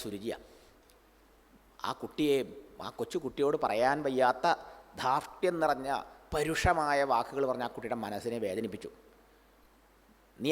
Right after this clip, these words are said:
അന്യസ്ത്രീയുടെ മകനല്ലേ, നിനക്ക് ഇവിടെ എന്താ കാര്യം? കണ്ടവർക്ക് കയറിയിരിക്കാനുള്ളതാണ് ഈ സിംഹാസനവും രാജാവിൻ്റെ ആ മടിയൊക്കെ. എൻ്റെ മകന് മാത്രമേ ഇതിന് അവകാശമുള്ളൂ. നീ കുട്ടിയല്ലേ,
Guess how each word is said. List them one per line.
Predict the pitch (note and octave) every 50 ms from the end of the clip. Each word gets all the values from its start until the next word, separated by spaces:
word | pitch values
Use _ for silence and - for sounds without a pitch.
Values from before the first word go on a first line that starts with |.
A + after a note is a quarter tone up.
| D3+ C#3
അന്യസ്ത്രീയുടെ | C#3+ E3 G3 F#3+ - - F#3+ G3 G3 G3 F#3+
മകനല്ലേ, | F#3 G3 G3 F3+ D#3 G2+ - - - - - - - - - - -
നിനക്ക് | B2 B2 A#2+ - D#3 D3+ C#3+ -
ഇവിടെ | B2+ C#3 C#3+
എന്താ | C3 B2 C#3+
കാര്യം? | C#3 C3+ C3+ C#3 D3 - - - - - - - - - - - - - - - - - - - _ -
കണ്ടവർക്ക് | - B2 A#2+ C3+ C#3+ C3+ - D#3+ D3
കയറിയിരിക്കാനുള്ളതാണ് | C#3+ D3 D#3 D#3+ D3+ D3 C#3+ D3+ D3+ D#3 D3+ D#3 D#3+ D#3 D#3 D#3 D#3 D#3
ഈ | D3+
സിംഹാസനവും | D#3+ D3 D3 C#3 D3 C#3+ C#3+ D3+ D3+ D3+ D3+ D3+ D3 B2+ - C#3
രാജാവിൻ്റെ | C3 C3 C#3+ C#3 C#3+ D3 C#3+ C#3 D3+ D3 D3 - -
ആ | C#3+
മടിയൊക്കെ. | C#3 C#3+ C#3 D3 D3 D3 D#3 D3+ - - - - - - - - - - - - - - - - -
എൻ്റെ | - A2+ A#2+ B2 C3 C3 D#3 D3+ C#3+
മകന് | C#3 C3 C#3 C#3+ C3+ A#2+ A#2
മാത്രമേ | A#2 A#2+ B2 C3 C3 C3+ - - C3+ C3+ C3+ C3
ഇതിന് | B2 A#2+ A#2 A2+
അവകാശമുള്ളൂ. | G#2+ G#2+ A2 G#2+ - A#2 F2+ E2 E2+ - - - - - - - - - _ - - - - - - - -
നീ | A2 C#3+
കുട്ടിയല്ലേ, | D3+ - D3 - - F3+ E3 D#3+ D3+ A#2